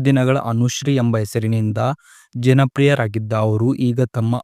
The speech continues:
ಪತಿಯ ಹೆಸರನ್ನು ಸೇರಿಸಿಕೊಂಡು ಮುಂದಿನ ದಿನಗಳಲ್ಲಿ ಅನುಶ್ರೀ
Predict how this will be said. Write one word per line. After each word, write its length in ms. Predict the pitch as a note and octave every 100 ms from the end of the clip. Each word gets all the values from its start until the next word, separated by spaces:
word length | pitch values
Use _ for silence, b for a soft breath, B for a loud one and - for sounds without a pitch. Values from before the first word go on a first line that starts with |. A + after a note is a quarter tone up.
| -
ಪತಿಯ 320 | A#2 A2+ D3
ಹೆಸರನ್ನು 480 | C3 - A#2 G#2+ A2
ಸೇರಿಸಿಕೊಂಡು 840 | A2 A2 A2 A2+ A2+ - G#2 G#2+ C3+ F3 b b b
ಮುಂದಿನ 340 | B2+ C3+ D3+ D#3+
ದಿನಗಳಲ್ಲಿ 580 | B2 A#2+ A2+ A2 A2+ C3+
ಅನುಶ್ರೀ 440 | B2 A#2 C3 -